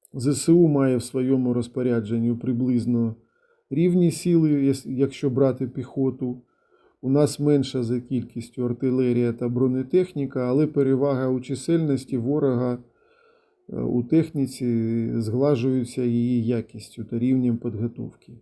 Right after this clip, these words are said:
У З С У, е, якість значно вища. У Маріуполі посилилось переміщення військової техніки Р Ф, Б Т Рів, гаубиць, гармат та живої сили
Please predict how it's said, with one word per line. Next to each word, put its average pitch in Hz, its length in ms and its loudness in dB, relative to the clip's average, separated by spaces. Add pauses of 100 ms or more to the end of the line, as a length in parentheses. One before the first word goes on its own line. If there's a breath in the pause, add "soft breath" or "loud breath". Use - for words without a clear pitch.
(280)
У 120 80 -6
З 113 80 -2
С 123 240 -2
У, 147 400 4
е, 113 260 -4
якість 127 640 -4
значно 123 600 -4
вища. 113 400 -4 (1300 soft breath)
У 143 60 2
Маріуполі 147 680 4
посилилось 127 720 -2
переміщення 120 960 -4
військової 123 640 -2
техніки 156 540 -2
Р 139 200 6
Ф, 139 300 -2
Б 120 160 -4
Т 147 340 0
Рів, 135 200 2
гаубиць, 127 560 2
гармат 120 560 -2
та 120 100 -4
живої 127 460 0
сили 156 460 2